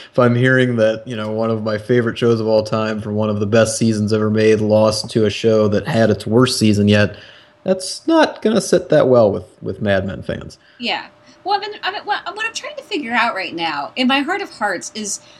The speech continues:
Speaker 2: what is it that makes Game of Thrones so popular? Like, I mean, aside from I mean, it, because I, I know why I find it interesting and why I keep watching it. But is it,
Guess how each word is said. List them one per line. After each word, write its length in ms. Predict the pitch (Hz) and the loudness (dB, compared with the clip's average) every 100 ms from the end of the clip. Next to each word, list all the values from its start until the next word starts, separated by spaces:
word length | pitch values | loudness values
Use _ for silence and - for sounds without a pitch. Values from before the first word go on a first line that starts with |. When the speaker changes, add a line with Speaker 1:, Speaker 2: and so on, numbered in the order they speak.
| _ - | _ -10
Speaker 2:
what 120 | 466 | -8
is 160 | 523 320 | -6 -8
it 120 | 285 | -4
that 120 | 233 | -4
makes 320 | 196 202 202 | -2 -4 -6
Game 280 | - 180 185 | -6 -6 -6
of 80 | 175 | -10
Thrones 340 | 240 226 175 | -10 -8 -8
so 160 | - 175 | -8 -8
popular? 680 | 170 220 285 - - - - _ | -10 -10 -10 -12 -18 -20 -20 _
Like, 280 | 170 170 - | -4 -4 -6
I 40 | 196 | -10
mean, 100 | 190 | -8
aside 360 | - 220 247 | -4 -2 -2
from 440 | 240 220 202 190 190 _ _ _ _ _ _ | -4 -6 -6 -10 -18 _ _ _ _ _ _
I 40 | 247 | 0
mean, 180 | 240 | 0
it, 260 | 226 233 - | -2 -8 -12
because 280 | 233 240 240 | -10 -8 -4
I, 160 | 233 240 | -4 -4
I 120 | 240 | -2
know 180 | 311 339 | -2 -4
why 420 | 269 226 202 190 - - | -2 0 0 -2 -6 -4
I 180 | 190 | -4
find 300 | 233 214 180 | -4 -6 -6
it 100 | 170 | -8
interesting 640 | - 151 - 156 - 151 147 | -12 -16 -18 -16 -14 -14 -14
and 80 | 165 | -10
why 180 | 170 - | -10 -6
I 180 | 185 | -6
keep 280 | 214 - 170 | -6 -12 -18
watching 380 | - - - 240 | -20 -20 -20 -20
it. 160 | - - _ _ _ _ - | -20 -20 _ _ _ _ -8
But 260 | 190 180 - _ - _ - | -6 -6 -10 _ -20 _ -12
is 120 | 220 | -8
it, 180 | 226 | -8